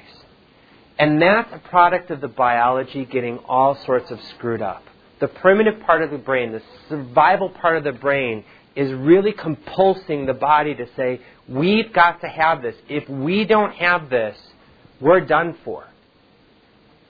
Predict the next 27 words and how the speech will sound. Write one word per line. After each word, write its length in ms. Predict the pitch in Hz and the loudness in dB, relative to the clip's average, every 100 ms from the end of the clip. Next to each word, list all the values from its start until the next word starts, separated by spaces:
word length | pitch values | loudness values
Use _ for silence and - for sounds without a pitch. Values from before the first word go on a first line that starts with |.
| _ 123 | _ -4
We're 200 | 151 139 | 0 2
done 360 | 160 196 214 - | 2 2 0 -8
for." 140 | - - _ _ _ _ _ _ _ _ _ _ _ _ _ _ _ - | -20 -20 _ _ _ _ _ _ _ _ _ _ _ _ _ _ _ 0
And 120 | 151 | 0
it's 120 | 147 | 0
where 300 | 143 170 196 | 2 4 4
that 200 | 180 147 | 2 -2
compulsion 760 | - 139 - - 190 190 151 120 | -6 -10 -8 2 2 2 -8 -14
comes 260 | - 101 - | -14 -18 -20
in. 80 | - _ _ _ _ _ _ - 147 | -20 _ _ _ _ _ _ -6 -2
And 120 | 156 | 4
why, 480 | 165 170 170 175 165 | 4 4 2 -2 -6
at 200 | 139 147 - | -8 -8 -8
times, 480 | 202 208 180 143 - - | -2 0 0 -2 -10 -8
they're 120 | 147 | -4
not 360 | 151 175 196 - | 0 0 0 0
always 320 | 175 170 151 - | 0 0 -2 -6
able 540 | 147 180 180 123 107 - _ _ _ _ _ - | 0 2 2 -2 -6 -16 _ _ _ _ _ -4
to 100 | 156 | 0
resist 800 | 151 143 123 180 165 - - _ _ _ _ _ _ _ | 2 2 2 2 2 -2 -20 _ _ _ _ _ _ _
when 200 | 131 139 | -2 0
they 140 | 139 139 | 0 -4
have 320 | 160 156 147 | 0 0 2
that 200 | 143 - | -2 -2
type 240 | 139 127 | -4 -4
of 120 | 131 110 | -4 -6
urge. 360 | 95 - - | -8 -10 -20